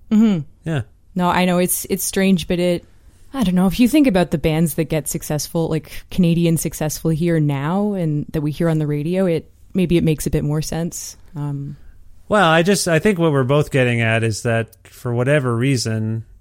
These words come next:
Speaker 2: Canadians look for external validation before they recognize their own. Uh,
Speaker 1: Mm-hmm.
Speaker 2: so, yeah, anyway, that's, that's,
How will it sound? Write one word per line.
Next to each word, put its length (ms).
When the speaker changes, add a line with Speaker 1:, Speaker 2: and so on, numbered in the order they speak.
Speaker 2:
Canadians 680
look 180
for 260
external 480
validation 640
before 300
they 120
recognize 560
their 160
own. 320
Uh, 420
Speaker 1:
Mm-hmm. 280
Speaker 2:
so, 1080
yeah, 180
anyway, 440
that's, 360
that's, 460